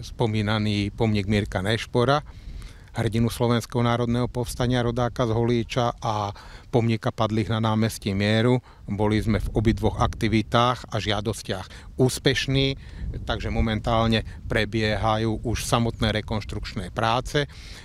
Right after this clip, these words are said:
Čo sa týka, e, pomníka Mirka Nešpora, tam sú vyčlenené finančné prostriedky aj z rozpočtu mesta,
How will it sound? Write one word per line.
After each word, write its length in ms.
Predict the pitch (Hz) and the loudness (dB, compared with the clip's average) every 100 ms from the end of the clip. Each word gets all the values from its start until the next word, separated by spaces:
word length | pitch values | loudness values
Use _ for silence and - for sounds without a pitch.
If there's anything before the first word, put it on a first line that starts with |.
| - | -14
Čo 120 | - | -12
sa 160 | - 131 | -6 -6
týka, 520 | - 110 - 123 104 | -2 -4 -2 -2 0
e, 40 | 95 - - - - - 101 107 98 98 98 98 - | -2 -10 -16 -16 -14 -10 -4 -2 0 0 0 -2 0
pomníka 640 | 127 120 120 113 120 110 - - | 2 4 2 2 2 0 0 0
Mirka 360 | 113 113 107 | 2 2 0
Nešpora, 560 | 104 110 - 117 113 117 - - - | 0 -2 -4 -2 0 -2 -4 -12 -8
tam 320 | - 107 104 - | -4 -4 -4 -10
sú 240 | - - 107 | -10 -6 -4
vyčlenené 720 | 110 - 110 107 104 107 104 | -2 -2 -2 0 0 0 -2
finančné 540 | - 117 110 - 110 | -4 -2 -2 -2 -4
prostriedky 640 | 113 113 - 110 104 - 107 | -4 -4 -2 -2 -2 -4 -6
aj 160 | 98 | -4
z 60 | 101 | -6
rozpočtu 460 | 113 - 117 - 110 | -6 -4 -6 -4 -2
mesta, 400 | 107 113 - 113 | 0 0 0 0